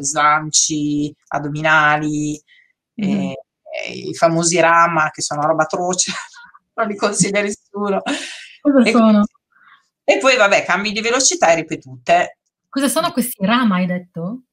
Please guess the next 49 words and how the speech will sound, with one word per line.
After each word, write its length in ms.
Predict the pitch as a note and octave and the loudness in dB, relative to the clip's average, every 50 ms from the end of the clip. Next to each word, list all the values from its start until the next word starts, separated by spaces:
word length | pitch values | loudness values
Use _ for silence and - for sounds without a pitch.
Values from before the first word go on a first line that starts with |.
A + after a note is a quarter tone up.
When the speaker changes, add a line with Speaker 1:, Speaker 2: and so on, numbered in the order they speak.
| _ - | _ -4
Speaker 1:
Rama 760 | - F4 G#3 A#3+ C4+ D4+ E4 E4+ B3 G#3 F#3 F3+ F3 E3 E3 | 0 2 4 4 4 4 2 2 2 4 4 4 4 2 2
è 220 | F3 F3+ F3 F3 | 0 -2 -4 -4
un 80 | F3+ F3+ | -6 -6
esercizio 560 | F3+ F3+ F#3 F3+ F3+ - - F#3 - - F3+ | -8 -8 -8 -10 -8 -8 -10 -10 -12 -16 -16
che 100 | - F3+ | -14 -14
devi 220 | F3 F3 F3 F#3 | -12 -12 -12 -12
fare 400 | F3+ - F3+ E3+ E3+ E3+ F3 F3 F3 | -8 -4 -2 0 0 0 -2 -4 -4
con 100 | - F3 | -6 -10
le 80 | E3+ F3 | -4 0
braccia 640 | F3 F3+ F3 F3+ F#3+ F#3 - - - F#3 E3+ E3+ E3 | 2 4 4 4 2 2 0 0 2 4 4 2 2
e 140 | E3+ E3+ E3+ | 0 -4 -6
i 100 | E3+ E3 | -6 -8
piedi 220 | E3 - F3+ E3 E3 | -8 -8 -6 -4 -4
accavallati, 600 | D#3+ E3 E3 D#3 E3 E3 E3+ F3 F#3 G#3 - G3 | -2 0 2 2 2 2 4 2 2 0 0 -4
che 100 | F3 D#3+ | -4 -2
è 20 | |
una 80 | D3+ D3+ D3 | -2 0 0
roba 240 | C#3+ D3 C#3+ C#3 C#3 | 0 0 -2 -4 -6
di 80 | D3+ D3+ | -6 -8
una 120 | D3+ D3 | -10 -8
fatica 560 | - - D3+ - - D#3+ E3 E3 E3+ - D#3 D3+ | -6 -8 -8 -8 -8 -8 -10 -6 -4 -4 -6 -6
che 500 | - D3 C#3 C#3 C3+ B2+ B2 B2+ A#2+ F#2+ - - _ _ _ _ _ _ _ _ - | -6 -8 -8 -8 -8 -8 -8 -8 -8 -10 -12 -12 _ _ _ _ _ _ _ _ -16
<laughs> 180 | - - C4 | -8 -2 2
io 100 | G#3 C#4+ - | 2 2 4
per, 300 | - - A#3+ G#3+ G#3+ A3 | 4 4 2 2 2 0
per 180 | - A#3+ A3 A3 | 0 0 2 4
me 160 | G#3+ A#3 A#3+ | 4 4 4
è 40 | B3+ | 2
un 80 | A#3 | 0
incubo, 480 | G3+ G3 F#3+ F#3+ F#3 G3 F#3+ F#3 F#3 G3 | -6 -8 -10 -10 -10 -8 -4 -2 -2 -2
non 120 | G#3 G3+ G3+ | -2 -2 -2
ho 40 | G#3 | -4
ancora 240 | G#3+ - A#3+ G#3+ | -4 -2 -4 -4
imparato 360 | G#3 G#3+ G#3+ F#3 F#3 G3 - G3 | -2 0 0 0 0 0 -2 -6
come 180 | G3 G3 G#3 G#3+ | -10 -8 -6 -6
si 140 | - G#3 | -6 -6
fa. 180 | - - D#3 D#3+ F#3 - - | -4 -2 -2 -2 -2 -2 -2
Speaker 2:
<laughs> 360 | - C#4 - - C#4+ A#3+ - _ _ - D#4 D#4+ D4+ C#4 B3 A3+ F3+ D#3 - _ | -2 -2 0 -2 -6 -6 -6 _ _ -14 -12 -10 -8 -8 -6 -8 -8 -10 -8 _
E 120 | - A#3+ | 4 4
lo 100 | B3 A#3+ | 4 4
fai 180 | A#3+ B3+ B3+ B3 | 4 4 2 2
a 100 | A3+ A3+ | 2 0
casa? 480 | - C4+ C4 A#3 F#3+ F3+ E3+ F3+ F3+ F3 | 0 0 0 0 0 0 -2 -6 -6 -6
Cosa, 460 | - G#3 G3+ G3+ G3 F#3+ F#3+ F#3 F#3 | -8 -8 -8 -6 -6 -6 -6 -6 -4
Speaker 1:
Sì, 240 | F#3 G3+ G#3 C4+ C#4 | -4 -2 -2 0 0
Speaker 2:
oppure 180 | C4+ A3 G#3+ | 0 -2 -2
Speaker 1:
sì, 80 | G#3 G#3 A#3 | -4 -4 -4
sì, 60 | - | -6
sì, 60 | - | -8